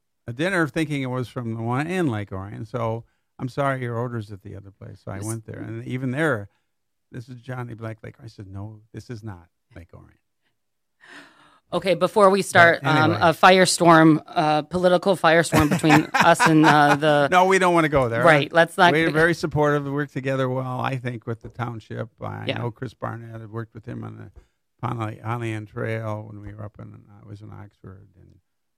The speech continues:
Speaker 1: uh, Donnie Steele, and they're all
Speaker 2: Gotcha.
Speaker 1: great. I w-,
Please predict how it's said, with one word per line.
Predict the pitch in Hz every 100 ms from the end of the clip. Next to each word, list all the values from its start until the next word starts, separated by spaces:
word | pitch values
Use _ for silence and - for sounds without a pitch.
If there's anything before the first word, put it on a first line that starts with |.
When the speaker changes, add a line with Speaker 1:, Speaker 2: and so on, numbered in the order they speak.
| -
Speaker 1:
uh, | 107
Donnie | 110 107 110
Steele, | - 113 107 101 104 101
and | 92 80 78 _ _ _ _ 139
they're | 127 113
all | 117
Speaker 2:
Gotcha. | 113
Speaker 1:
great. | 117 110 _ _ _
I | 98
w-, | 110 113